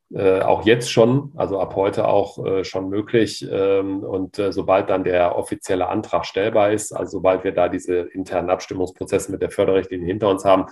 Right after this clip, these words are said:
kriegt man dann eine Nachricht von der N-R-W-Bank: „Hallo, jetzt sind wir soweit, jetzt können Sie quasi auf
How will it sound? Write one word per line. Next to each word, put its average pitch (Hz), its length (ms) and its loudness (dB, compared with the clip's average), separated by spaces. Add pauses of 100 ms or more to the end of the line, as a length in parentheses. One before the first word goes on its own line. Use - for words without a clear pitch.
(320)
kriegt 113 200 2
man 110 120 4
dann 101 120 2
eine 92 100 4
Nachricht 107 460 2
von 107 140 0
der 101 100 0
N-R-W-Bank: 101 640 -2
„Hallo, 98 320 0
jetzt 95 120 -4
sind 107 160 -6
wir 98 80 -2
soweit, 95 320 2
jetzt 95 180 -4
können 98 220 -6
Sie 92 100 -8
quasi 95 400 0
auf - 260 0